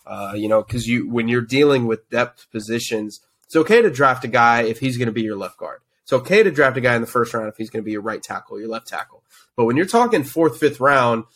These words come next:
you're not gonna draft a guy and say, "Okay, well, you are a right guard only." Like, you need to kinda have some versatility there, and,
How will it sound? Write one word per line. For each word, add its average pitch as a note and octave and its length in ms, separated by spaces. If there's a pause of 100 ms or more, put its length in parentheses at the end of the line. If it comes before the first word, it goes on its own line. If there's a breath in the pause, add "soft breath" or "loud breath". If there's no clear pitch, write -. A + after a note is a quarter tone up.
(140)
you're C#3 160
not F3+ 180
gonna D#3 160
draft C#3 340
a B2+ 40
guy A#2+ 260
and A#2 140
say, A#2+ 140
"Okay, B2 340
well, A2+ 180
you C3+ 240
are B2 240
a - 20
right A#2+ 320
guard A#2 340 (100)
only." G#2+ 380
Like, G#2+ 220 (220)
you B2+ 160
need C#3+ 260
to C3 80
kinda B2+ 280
have B2 240
some A#2 160
versatility A#2 680
there, A2 260
and, G#2+ 120